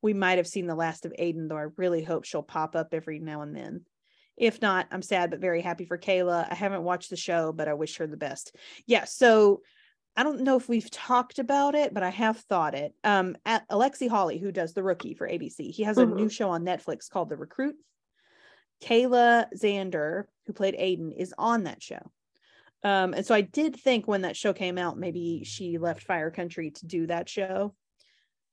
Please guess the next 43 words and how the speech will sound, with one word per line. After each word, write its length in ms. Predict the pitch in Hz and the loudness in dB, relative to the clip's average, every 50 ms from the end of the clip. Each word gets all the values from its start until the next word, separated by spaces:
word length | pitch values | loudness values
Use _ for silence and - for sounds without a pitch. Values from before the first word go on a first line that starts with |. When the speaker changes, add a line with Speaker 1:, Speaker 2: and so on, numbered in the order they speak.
| _ - | _ -4
Speaker 1:
Um, 460 | 196 196 185 180 170 165 165 165 160 - _ | 0 2 4 4 4 4 2 0 -4 -6 _
and 160 | - 190 190 | -4 -2 0
that's 220 | 185 180 175 - - | 0 0 0 0 -2
what 120 | 202 156 | -2 -2
she's 280 | - - 220 196 - - | -2 -4 -6 -6 -6 -6
saying 180 | 180 170 160 | -4 -4 -4
here. 180 | 170 185 190 190 | -4 -4 -4 -4
It's, 220 | 110 196 - - - - | -4 -4 -6 -10 -8 -2
uh, 120 | - 240 226 233 - - _ - | 0 0 0 0 -4 -10 _ -4
it's 320 | - 226 214 220 - - _ _ _ _ - | -2 -2 -2 -2 -8 -18 _ _ _ _ -10
probably 340 | - 587 - 440 - 151 165 | -8 -6 -6 -4 -2 -2 -2
fairly 380 | 165 - 180 160 156 156 127 | 0 0 0 0 0 -2 -2
accurate. 500 | 151 160 151 - - 151 156 156 151 - - _ _ _ - | -2 -4 -4 -6 -6 -6 -4 -4 -4 -6 -10 _ _ _ -2
Um, 340 | 220 208 196 196 190 185 | 2 2 4 4 4 2
Speaker 2:
Mm-hmm. 100 | 180 180 175 - _ _ _ _ _ _ _ _ _ _ _ _ _ _ _ _ _ 208 | 0 -2 -6 -10 _ _ _ _ _ _ _ _ _ _ _ _ _ _ _ _ _ -4
Speaker 1:
I 100 | 233 240 | -2 -2
mean, 440 | 196 190 190 185 185 185 180 - - _ _ _ _ _ _ - 214 | -2 -2 -2 -2 -4 -4 -6 -8 -12 _ _ _ _ _ _ -16 -10
depending, 460 | - 233 202 247 226 208 196 185 180 | -8 -2 0 0 0 0 0 0 0
that 160 | 185 196 185 | 2 2 2
show 160 | - - 220 | 2 2 2
seems 300 | 190 - - 202 180 165 | 2 2 -2 -4 -4 -4
to 80 | - 165 | -6 -6
film 200 | - 196 180 170 | -4 -2 -2 0
in 60 | 165 | 0
L 220 | 165 160 156 160 175 | 0 0 0 2 2
A 260 | 170 165 160 160 156 | 2 2 0 -2 -4
and 160 | 151 156 160 | -6 -4 0
Fire 220 | - 180 170 160 | 0 2 2 0
Country 320 | 160 - 170 165 - 151 151 | -2 -6 -8 -8 -8 -10 -6
films 280 | - 180 165 165 165 | -4 -4 -4 -4 -6
in 140 | 151 131 143 | -8 -10 -10
Canada, 500 | - - 170 165 160 160 160 160 165 160 | -8 -6 -6 -4 -4 -4 -2 -2 -2 -2
so 220 | 160 - 160 147 156 | -4 -6 -10 -10 -8
she 140 | - - | -10 -4
can't 180 | - 220 185 165 | -2 -2 -2 -2
be 100 | 180 170 | -2 -6
in 120 | 160 160 | -6 -4
both 240 | 165 - 160 147 - | -2 -2 -2 -2 -4
places 340 | - 160 165 165 - 160 180 | -4 -6 -6 -6 -8 -12 -12
at 80 | - - | -10 -8
once. 500 | 170 185 175 165 160 - - - - - _ _ _ _ _ _ _ _ _ _ | -6 -4 -4 -4 -4 -6 -10 -16 -20 -20 _ _ _ _ _ _ _ _ _ _
So 100 | - - | -8 -6
it 40 | 277 | -4